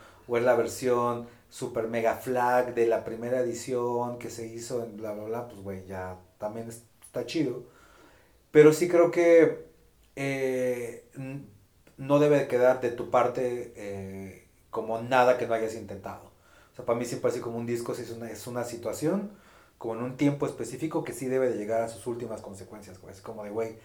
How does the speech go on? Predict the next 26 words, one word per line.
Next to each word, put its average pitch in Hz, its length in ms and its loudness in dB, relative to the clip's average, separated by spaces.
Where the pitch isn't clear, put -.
quiero 135 300 4
grabar 131 340 8
seis 131 240 0
baterías, 117 640 0
güey. - 120 -20
Arre, 113 420 -4
lo 101 140 -10
hacemos, 104 540 -14
¿sabes? 101 320 -14
¿No? 170 200 -12
O 113 80 -10
sea, 123 220 4
como, 110 600 -6
como 120 720 6
es - 160 0
el 151 100 4
único 151 260 2
lugar 131 260 6
donde 123 140 2
neta 127 140 -2
sí - 140 -10
te 131 80 -6
puedes 127 640 0
ir 131 220 -4
de 120 80 2
banda 131 360 -4